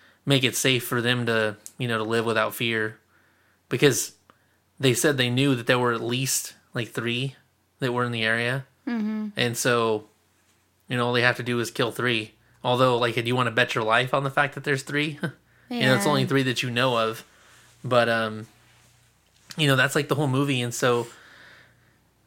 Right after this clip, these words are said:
Speaker 1: uh, it, it, it was just, like, super slow. Um, I mean, I can't really emphasize that enough.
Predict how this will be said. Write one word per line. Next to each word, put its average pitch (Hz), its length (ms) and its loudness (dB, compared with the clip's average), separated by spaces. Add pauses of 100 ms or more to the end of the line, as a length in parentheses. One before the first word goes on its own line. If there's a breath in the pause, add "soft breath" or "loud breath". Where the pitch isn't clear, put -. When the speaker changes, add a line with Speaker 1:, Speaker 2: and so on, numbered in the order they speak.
(140)
Speaker 1:
uh, 170 100 -10 (1080 loud breath)
it, 160 100 -2
it, 151 280 2
it 143 100 4
was 131 760 0 (1120 soft breath)
just, - 560 -4 (600 loud breath)
like, 123 180 -4
super 135 480 0
slow. 117 560 2
Um, 117 360 -2
I - 20 -8
mean, 120 160 -2
I 113 60 -2
can't 123 260 -2
really 113 240 -2
emphasize 113 460 0
that 113 120 0
enough. 110 420 -6